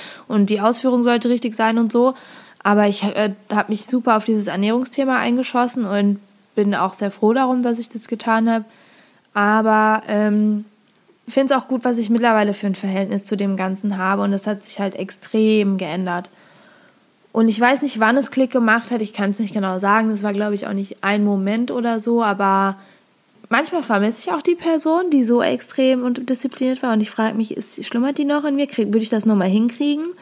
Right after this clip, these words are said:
Oder ist das einfach ein Kapitel, was mal war? Ich glaube, es ist ein Kapitel, was mal war und wodurch ich viel, sehr, sehr viel mitgenommen hab, sehr viel Wissen mitgenommen hab,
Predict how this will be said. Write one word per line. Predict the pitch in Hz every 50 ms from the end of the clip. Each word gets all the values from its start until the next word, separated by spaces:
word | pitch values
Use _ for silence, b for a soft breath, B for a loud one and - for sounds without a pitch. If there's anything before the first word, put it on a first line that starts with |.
| B B B B B
Oder | B - 214 208 185
ist | 220 - - _ _
das | - 226 226 -
einfach | 220 - 214 214 208 226 196
ein | 196 208
Kapitel, | 208 202 196 - 233 220 233 226 220 208 - - - - - b b b b b b b b b b
was | 196 202 -
mal | 226 202 196 196 202
war? | 190 214 -
Ich | 277 -
glaube, | - 247 226 220
es | 226 220
ist | 226 214
ein | 220
Kapitel, | 214 233 226 208 233 220 240 233
was | 214 214 208 -
mal | 214 208 196 185
war | 190 190 208 233 247 240
und | 226 214 208
wodurch | 220 220 214 214 214 226 214 214
ich | 214 202 -
viel, | - 226 196
sehr, | 202 202 196
sehr | 202 208
viel | 202 - 202
mitgenommen | 202 220 214 - 254 247 254 254 240 247
hab, | 254 240 -
sehr | 214 214
viel | 196 - 196 175
Wissen | 180 190 240 233 - 285 277 277
mitgenommen | 285 285 277 - - 302 262 262 254 262 277
hab, | 294 302